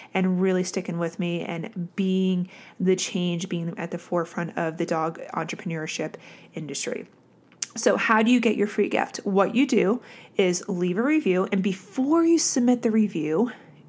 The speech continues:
click, um, and you, you'll see it. Like, you don't even have to write words. It's totally cool. Words would be awesome. I would really appreciate words.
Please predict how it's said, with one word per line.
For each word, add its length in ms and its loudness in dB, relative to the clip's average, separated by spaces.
click, 380 0
um, 500 0
and 280 0
you, 240 -4
you'll 280 -2
see 320 0
it. 80 0
Like, 200 -4
you 140 -4
don't 140 4
even 140 0
have 160 -2
to 80 -2
write 180 0
words. 380 2
It's 240 -2
totally 240 0
cool. 220 0
Words 320 2
would 100 2
be 160 2
awesome. 520 -2
I 120 -2
would 140 -6
really 260 -2
appreciate 440 -2
words. 420 -6